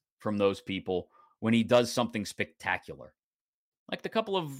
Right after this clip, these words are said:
game-winning overtime goals he's got earlier this year. Um, Chris Letang will go down. If Chris Letang had been,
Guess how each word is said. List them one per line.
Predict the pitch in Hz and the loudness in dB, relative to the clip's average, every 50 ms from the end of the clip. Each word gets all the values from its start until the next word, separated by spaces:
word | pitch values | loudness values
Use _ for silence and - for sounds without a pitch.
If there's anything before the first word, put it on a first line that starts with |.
| - _ _ _ _ _ _ _ _ _ _ _ | -16 _ _ _ _ _ _ _ _ _ _ _
game-winning | - 147 180 180 165 165 165 160 160 | 0 0 0 0 0 0 0 2 2
overtime | 160 160 147 143 - 151 143 135 127 | 2 2 2 0 -2 -2 -2 -2 -2
goals | 117 131 135 135 110 | -2 -2 -2 -2 -4
he's | 90 - - | -8 -12 -12
got | - 60 - | -12 -12 -12
earlier | - - - - - - - | -12 -14 -18 -18 -18 -18 -18
this | - - - - | -18 -18 -18 -18
year. | - - - 101 _ _ _ _ _ _ _ _ _ _ _ _ _ _ _ | -18 -18 -18 -20 _ _ _ _ _ _ _ _ _ _ _ _ _ _ _
Um, | - 120 120 117 117 110 110 - _ _ _ _ _ _ | 2 4 4 6 4 2 0 -2 _ _ _ _ _ _
Chris | - 175 185 - | 2 2 2 2
Letang | - 240 - 170 165 156 147 139 135 - _ _ _ _ _ _ _ _ _ _ _ _ _ _ _ _ _ _ _ _ _ _ _ _ | 0 2 4 6 6 6 6 4 0 -4 _ _ _ _ _ _ _ _ _ _ _ _ _ _ _ _ _ _ _ _ _ _ _ _
will | - 120 131 170 208 202 | 0 4 6 8 8 8
go | 165 180 180 180 | 8 8 8 8
down. | 160 143 123 101 82 76 - - | 8 4 2 0 -2 -6 -10 -14
If | 139 - | -12 -6
Chris | - 285 240 - | -6 -4 -2 -2
Letang | 320 226 254 247 240 233 233 - _ _ _ _ _ _ | 0 2 2 2 2 0 -6 -12 _ _ _ _ _ _
had | - 190 196 175 143 117 107 | -2 0 0 0 -2 -2 0
been, | 156 170 175 165 160 | 0 0 2 0 -2